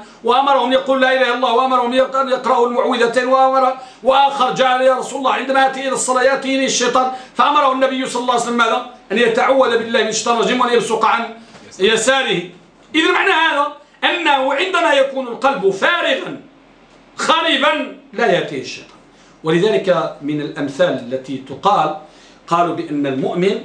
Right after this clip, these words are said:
آه، القلب المؤمن والشيطان، قالوا الشيطان كاللص، مثلوا الشيطان كاللص.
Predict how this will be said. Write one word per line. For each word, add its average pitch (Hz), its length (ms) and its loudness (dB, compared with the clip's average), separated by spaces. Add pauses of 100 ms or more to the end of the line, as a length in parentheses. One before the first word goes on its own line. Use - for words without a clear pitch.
(1700)
آه، 151 460 2
القلب 156 400 -2
المؤمن 196 500 -4 (680)
والشيطان، 156 640 0 (720)
قالوا 151 180 -2
الشيطان 151 480 -4
كاللص، 123 640 -10 (1500)
مثلوا 175 380 -2
الشيطان 160 460 -4
كاللص. - 560 -12